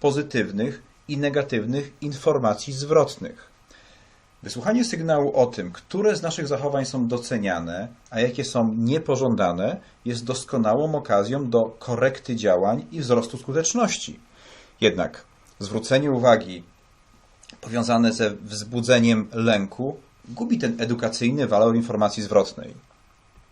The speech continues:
Zalękniony pracownik kieruje swoją energię na uniknięcie zagrożenia, zamiast wykazać otwartość na przepracowanie feedbacku. W przedmowie do książki Kathleen Ryan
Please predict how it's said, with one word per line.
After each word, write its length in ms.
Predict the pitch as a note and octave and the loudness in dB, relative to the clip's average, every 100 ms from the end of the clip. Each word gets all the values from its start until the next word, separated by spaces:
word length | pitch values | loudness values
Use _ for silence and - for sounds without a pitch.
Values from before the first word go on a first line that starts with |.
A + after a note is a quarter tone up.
| _ - - _ _ _ _ - | _ -20 -20 _ _ _ _ 0
Zalękniony 520 | A2+ C3 - A3+ A#3 | 2 2 0 0 2
pracownik 640 | E3 C#3+ C#3 C3 C#3 C#3+ - _ _ _ - | 2 2 2 0 -4 -8 -14 _ _ _ -6
kieruje 260 | B2+ C3+ | -2 -2
swoją 300 | C#3 - B2 | -2 -2 0
energię 400 | A#2+ A#2+ A#2 A#2 | 2 2 2 0
na 120 | A2+ A2 | 0 0
uniknięcie 540 | A2+ A2+ A#2+ A#2 A#2 | 0 -2 0 0 2
zagrożenia, 760 | G#2+ G#2 G2+ G2 F#2+ G2+ B2 D#3+ - - - | 0 0 -2 -2 0 2 0 -2 -12 -20 -4
zamiast 320 | G#2+ A2+ B2 | 0 2 2
wykazać 420 | B2 B2+ A#2+ C3 | 2 4 6 6
otwartość 720 | - A#2+ - G#2 G2 - A#2+ - | 2 -8 2 4 4 0 -4 -2
na 120 | A#2 | -4
przepracowanie 720 | - D3 - - - G#2 G#2+ | -4 -4 -4 -4 -4 -4 -4
feedbacku. 580 | G#2 D3+ G3+ C#4 - - - _ _ _ - - _ _ _ _ | -6 -4 2 2 0 -18 -20 _ _ _ -20 -20 _ _ _ _
W 60 | _ | _
przedmowie 380 | - C3+ A3 B3 | -6 0 0 2
do 100 | F3 | 0
książki 640 | - F3 E3+ - D3 C3+ - - | 4 4 4 0 -6 -6 -8 2
Kathleen 560 | D3 C#3+ - B2+ A2+ G#2+ | 4 4 4 0 0 0
Ryan 640 | G#2 A2+ A2 G#2 F#2+ F2 | 2 4 6 4 0 -6